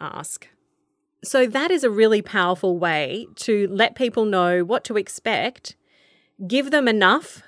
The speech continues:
so that they feel okay and so they're not emailing back asking you for a list of specific questions. They have what they need in order to feel okay. And I also mention in there, if you are someone who likes to go completely on the fly, that is totally fine. No preparation is necessary here.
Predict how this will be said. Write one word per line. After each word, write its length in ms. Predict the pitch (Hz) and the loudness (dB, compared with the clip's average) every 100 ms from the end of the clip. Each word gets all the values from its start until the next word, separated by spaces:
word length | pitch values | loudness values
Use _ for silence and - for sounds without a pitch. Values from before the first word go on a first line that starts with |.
| - | -12
so 180 | - 202 | 0 2
that 120 | 196 | 2
they 100 | 196 | 0
feel 260 | - 196 180 | 0 2 2
okay 380 | 175 190 180 | 0 0 0
and 100 | 226 | 0
so 120 | 214 190 | 0 0
they're 100 | 180 | 0
not 260 | 180 - | -2 -2
emailing 440 | 185 180 170 175 160 | -4 -2 -2 -2 -2
back 260 | 156 165 - | -4 -4 -6
asking 400 | 165 165 180 170 | -6 -4 -6 -4
you 100 | 165 | -6
for 160 | 165 | -6
a 60 | 151 | -4
list 260 | 160 - 170 | -4 -4 -8
of 140 | 151 | -10
specific 480 | - 160 165 151 - | -10 -8 -8 -8 -6
questions. 720 | 196 214 165 160 254 294 - _ - - - | -4 -4 -4 -4 -6 -8 -16 _ -20 -20 -6
They 100 | 170 | -4
have 300 | 170 214 220 | 2 2 2
what 160 | 226 220 | 0 0
they 100 | 214 | 0
need 500 | 190 185 226 320 - | 0 0 0 -2 -4
in 200 | 190 185 | -4 -2
order 160 | 180 | -2
to 120 | 175 | -4
feel 300 | 170 180 175 | -6 -2 -2
okay. 480 | 156 160 165 135 - _ - - - - | -2 -4 -4 -4 -8 _ -20 -20 -14 2
And 100 | 240 | 4
I 100 | 262 | 6
also 300 | 254 254 226 | 4 4 2
mention 340 | 202 208 190 | 2 0 -2
in 140 | 175 175 | -2 -2
there, 360 | 165 165 165 _ _ - | -2 -4 -6 _ _ -2
if 200 | 254 254 | -2 0
you 140 | 247 | 0
are 80 | 208 | 0
someone 280 | 214 202 202 | 0 -2 0
who 120 | 208 | 0
likes 260 | 185 170 - | 0 -2 -4
to 80 | 202 | -2
go 160 | 180 | -2
completely 480 | - 180 - 175 175 | -2 -8 -4 -4 -4
on 100 | 170 | -6
the 60 | 165 | -6
fly, 400 | - 175 175 175 185 | -4 -2 -2 -2 -4
that 120 | 170 | -4
is 120 | - | -6
totally 300 | - 156 156 | -8 -8 -8
fine. 340 | - 151 156 185 | -10 -10 -10 -6
No 160 | 175 | -6
preparation 640 | 170 196 226 196 190 190 | -4 -4 -2 -4 -4 -6
is 180 | - 160 | -6 -6
necessary 720 | 170 190 - 226 240 226 233 | -4 -6 -6 -6 -2 -2 -4
here. 320 | 220 226 269 | -4 -4 -4